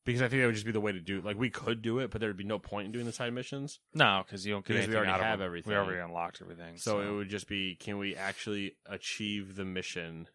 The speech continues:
Speaker 1: without doing the side mission type of thing? Just so we didn't have to, like, spend five hours in an Authentic mission to get it done correctly.
Speaker 2: Yeah.
Speaker 1: Versus spending forty minutes to just get to the objective and do it.
Speaker 2: Yeah, that makes sense. That's a fair compromise.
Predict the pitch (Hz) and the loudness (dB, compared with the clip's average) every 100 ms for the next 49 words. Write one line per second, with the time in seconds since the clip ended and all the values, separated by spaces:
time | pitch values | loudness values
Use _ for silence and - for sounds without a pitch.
0 | - 92 82 90 80 90 92 87 82 87 | -10 -8 -4 -6 -6 -8 -6 -6 -8 -10
1 | 80 80 78 78 82 78 - 80 73 - | -10 -12 -14 -12 -14 -14 -14 -14 -12 -16
2 | _ _ _ _ _ _ _ _ _ _ | _ _ _ _ _ _ _ _ _ _
3 | _ 127 143 127 139 120 123 104 107 110 | _ 0 2 4 2 2 0 -2 -4 -2
4 | 101 87 - - - 98 87 - 98 92 | -4 -6 -8 -10 -4 -4 -4 -6 -2 0
5 | 95 85 85 85 87 87 80 - 82 80 | 0 -2 -4 -6 -8 -8 -10 -10 -12 -10
6 | 80 78 78 80 82 80 80 82 78 - | -12 -12 -12 -12 -12 -12 -10 -10 -10 -14
7 | 76 - 69 69 _ - 123 101 87 - | -16 -14 -14 -14 _ 2 8 10 8 0
8 | _ _ - 98 90 90 - - - - | _ _ -8 -6 -4 -8 -12 -12 -10 -4
9 | 95 87 - - 104 92 92 85 - 85 | -4 -4 -8 -2 -2 -2 -6 -8 -14 -12
10 | 87 - - - _ _ - 98 - 87 | -10 -12 -16 -20 _ _ -4 -4 -2 -4
11 | 90 85 87 - 80 80 80 73 - _ | -6 -4 -6 -6 -14 -12 -10 -10 -12 _
12 | - 151 135 120 127 123 104 - 80 - | -2 8 12 12 10 6 4 0 -6 -8
13 | - 107 - 110 - 123 - 127 110 143 | -4 -4 -4 -8 -6 -8 -6 -10 -8 -6
14 | 147 165 | -4 -6